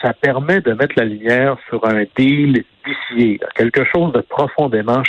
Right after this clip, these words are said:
choquant, qui est la manière dont on a organisé le transport au Québec. Et en gros, le, le deal de base, là, c'est ça.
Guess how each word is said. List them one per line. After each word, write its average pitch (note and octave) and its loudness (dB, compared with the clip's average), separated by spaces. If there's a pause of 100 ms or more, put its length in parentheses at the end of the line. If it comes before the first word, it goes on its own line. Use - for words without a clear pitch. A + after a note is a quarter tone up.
choquant, C3 -2 (540)
qui D3+ 2
est E3 4
la B2 2
manière D3 0
dont A#2+ -4
on B2 0
a - 4
organisé B2 0
le C3 -4
transport A#2+ -2
au G#2+ -2
Québec. F#2+ -4 (720)
Et C3 2
en C#3 2
gros, D#3+ 2
le, C#3 2 (120)
le A#2+ 0 (100)
deal F3+ 4
de B2+ 0
base, C#3 0
là, C3+ 0 (100)
c'est G2+ -4
ça. - -8